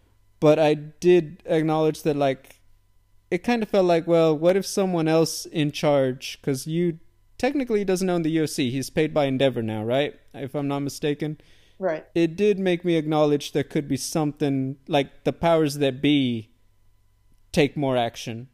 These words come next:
Speaker 1: I felt like that was the only thing that didn't seem to ever really come up. What about you?
Speaker 2: Yeah, it didn't. And, like, I think about this, and the hypocrisy is pretty vast, right? There's, I'm gonna butcher the name, but it's, like, the Women's Caucus of California or something.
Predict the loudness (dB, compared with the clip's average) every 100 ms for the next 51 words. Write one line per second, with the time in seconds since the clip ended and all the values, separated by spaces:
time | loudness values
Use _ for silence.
0 | _ -6 -2 -2 -2 0 -2 0 -2 0
1 | -2 -2 -2 -2 -4 -6 -4 -2 -2 -4
2 | -4 -4 -2 -4 -4 -4 -4 -4 -6 -6
3 | -6 -6 -8 -8 -6 -4 -4 -6 -8 -12
4 | _ _ _ _ _ _ _ _ -2 0
5 | -2 0 0 -2 -10 _ -4 -4 -4 -12
6 | _ -8 -6 -6 -8 -6 -4 0 0 0
7 | -4 -4 -6 -6 -8 -6 -6 -2 -2 -2
8 | -4 -2 -2 -2 -4 _ _ -2 0 2
9 | 2 0 -4 -8 -4 -2 -2 -6 -10 -20
10 | -20 -18 -14 -2 2 4 2 0 -10 -20
11 | -10 -4 -2 0 0 -2 -4 -4 -4 -4
12 | -4 -4 -4 -2 -2 -2 -4 -4 -8 -4
13 | -6 -8 -8 -4 -2 -2 -4 -4 -4 -6
14 | -8 -6 -6